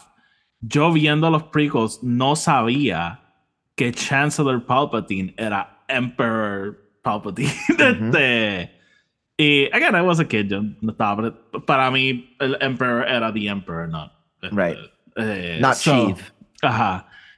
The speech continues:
Speaker 1: Y, y me acuerdo que para Revenge of the Sith, again, iba a Toys R Us, tanto los juguetes, y cogí par de juguetes,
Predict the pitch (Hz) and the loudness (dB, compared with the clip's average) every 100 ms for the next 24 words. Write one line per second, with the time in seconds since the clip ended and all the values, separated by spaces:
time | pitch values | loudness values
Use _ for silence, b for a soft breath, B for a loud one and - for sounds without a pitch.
0 | b b _ _ _ 160 151 143 135 135 | b b _ _ _ 2 4 4 4 0
1 | - 147 139 127 135 160 165 143 135 123 | 0 2 4 4 2 4 2 2 2 2
2 | 120 110 107 120 127 - 175 147 135 - | 2 0 -4 -4 -4 0 2 2 0 -8
3 | _ 78 - 101 123 120 110 104 107 107 | _ -18 -10 -4 -2 0 -2 -2 -2 -4
4 | 113 110 139 208 185 165 - 123 127 131 | -6 -2 2 4 2 0 -2 -2 -2 0
5 | 147 156 160 160 143 127 117 - 110 117 | 2 2 2 2 0 0 -2 -4 -2 -2
6 | 123 123 131 135 151 156 123 123 | -2 -2 0 2 2 0 0 -2